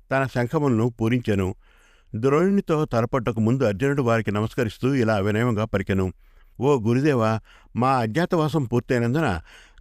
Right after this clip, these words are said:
గతములో మాపై జరిగిన అన్యాయాలకు ప్రతీకారం తీర్చుకొనుటకు ఎంతో ఆతృతగా ఉంటిని. ఏమైనను మొదట మీరు బాణము ప్రయోగించే వరకు నేను మీపై దాడి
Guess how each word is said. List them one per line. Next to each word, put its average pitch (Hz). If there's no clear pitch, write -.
గతములో 156
మాపై 120
జరిగిన 127
అన్యాయాలకు 135
ప్రతీకారం 127
తీర్చుకొనుటకు 117
ఎంతో 110
ఆతృతగా 110
ఉంటిని. 107
ఏమైనను 139
మొదట 135
మీరు 127
బాణము 117
ప్రయోగించే 120
వరకు 110
నేను 110
మీపై 113
దాడి 104